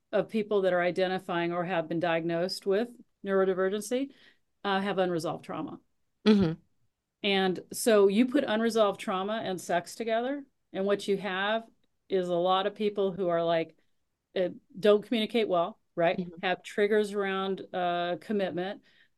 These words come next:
Speaker 1: who have problems in stable relationships. And, you know, stable can be not anyone, right? Now, I'm, I'm not saying non-monogamous aren't stable, just so I'm clear. But, sta-, you know,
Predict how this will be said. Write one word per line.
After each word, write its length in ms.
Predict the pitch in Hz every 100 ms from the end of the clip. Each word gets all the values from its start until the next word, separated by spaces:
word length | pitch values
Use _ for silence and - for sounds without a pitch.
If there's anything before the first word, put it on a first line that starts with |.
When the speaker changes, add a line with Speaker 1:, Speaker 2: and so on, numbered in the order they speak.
| -
Speaker 1:
who 340 | 208 196 190
have 420 | 196 190 202 185 180
problems 540 | 202 196 202 202 185
in 500 | 190 196 190 190 185 196
stable 460 | - 180 180 196
relationships. 960 | 220 208 185 175 190 165 196 214 - - _ _ _ _ _ -
And, 400 | 208 202 202 220
you 100 | 247
know, 100 | 170
stable 340 | - 294 254
can 140 | 226
be 120 | 196 180
not 280 | 185 190
anyone, 400 | 208 185 175 151
right? 180 | 160 170
Now, 140 | 165 165
I'm, 100 | 165
I'm 220 | 175 175
not 200 | 180 156
saying 300 | 196 170 165
non-monogamous 560 | 165 165 160 160 160
aren't 160 | 165 160
stable, 380 | - 175 - -
just 180 | 160 -
so 80 |
I'm 80 | 156
clear. 240 | 147 185 -
But, 260 | 196 -
sta-, 320 | - - 202
you 80 | 208
know, 220 | 190 165